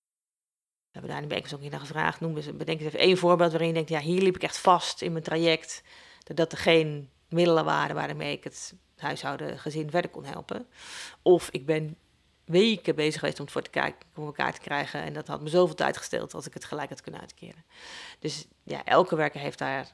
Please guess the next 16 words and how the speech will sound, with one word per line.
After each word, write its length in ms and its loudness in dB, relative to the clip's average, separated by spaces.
zo, 520 4
kan 220 -4
zo 360 4
een 80 -2
paar 160 -4
voorbeelden 360 -2
ophoesten 540 -8
waarin 400 -8
dat 160 -12
het 100 -14
afgelopen 440 -8
jaar 120 -8
gebeurd 340 -12
is. 240 -12
Dus 200 -12
daarmee 520 -10